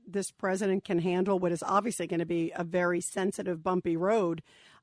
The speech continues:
after the vi-, this visit? But it's also been tenuous, the relationship with U S and China. But this is a really tough, sensitive time.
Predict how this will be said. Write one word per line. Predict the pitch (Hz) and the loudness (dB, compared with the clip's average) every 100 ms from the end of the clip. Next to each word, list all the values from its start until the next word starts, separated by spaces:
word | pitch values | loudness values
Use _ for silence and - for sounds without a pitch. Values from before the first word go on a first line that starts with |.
| _ | _
after | 196 220 226 | -4 -2 -2
the | 190 | -2
vi-, | 170 202 | -6 -10
this | 190 202 - | -4 -4 0
visit? | 190 190 247 | 0 2 0
But | 233 | 0
it's | 220 | 0
also | 262 269 - 196 | 2 2 2 0
been | 175 175 | 2 0
tenuous, | 180 202 190 180 170 - | 0 0 2 2 2 -2
the | 180 | -2
relationship | 170 175 196 - 165 - 165 | 0 0 -2 0 -2 0 -4
with | 170 | -4
U | 170 170 | 0 0
S | 165 | 2
and | 170 170 | 0 0
China. | 196 196 175 | 2 2 2
But | 165 175 - - - _ | 0 -4 -4 -18 -20 _
this | 240 226 | 0 0
is | 269 | 0
a | 202 | 0
really | 175 190 190 185 185 - _ | 2 2 2 2 -2 -4 _
tough, | - 202 196 | -2 0 0
sensitive | - - 202 190 185 165 | -4 0 0 2 -2 -2
time. | - 208 226 - | 0 2 2 -2